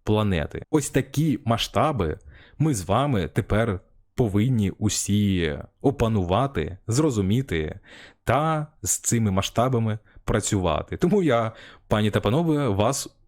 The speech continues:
усіх вітаю з цим. А що ви думаєте з цього приводу, то, будь ласка, пишіть у коментарі. Тому що, як би то не було, але, як там кажуть, страшна правда від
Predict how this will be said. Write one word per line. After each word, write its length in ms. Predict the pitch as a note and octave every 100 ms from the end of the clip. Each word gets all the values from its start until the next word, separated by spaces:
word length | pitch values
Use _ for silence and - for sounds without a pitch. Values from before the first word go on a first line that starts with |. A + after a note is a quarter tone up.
| -
усіх 560 | - G#2+ B2+ - - _ _ _ _ _ G#2+
вітаю 440 | - F#2 F2+ D#2+
з 180 | - -
цим. 200 | D#2 E2+
А 100 | A#2+
що 260 | - F#3
ви 180 | D#3 A#2+
думаєте 580 | B2 B2+ B2+ G2+ F#2+ F#2+
з 80 | -
цього 280 | - G#2+ G2+
приводу, 720 | - D#3+ F3+ B2 F2+ D#2+ - - - -
то, 160 | A2+ F#2+
будь 220 | F#2+ E2+
ласка, 600 | F2+ G#2+ - - - -
пишіть 380 | - - F3 -
у 180 | - B2
коментарі. 800 | - G#2+ G2+ F#2 G2 F#2 D#2 - - - - -
Тому 260 | A#2 C#3+
що, 640 | C3+ - A#2 G2+ F#2 E2+ D#2 - - -
як 260 | G2+ D3+
би 100 | D3+
то 160 | C#3 C3+
не 100 | B2
було, 580 | G2 F#2+ G#2 G#2+ D2+ - - - -
але, 560 | F#2+ G2 A#2+ A2 F#2+ E2
як 180 | A2+ -
там 160 | F#2+
кажуть, 400 | - G2 F#2+ F2 - -
страшна 420 | - A#2 A#2 -
правда 480 | B2 C3+ C3+ C3 B2 -
від 380 | G2+ B2+ B2+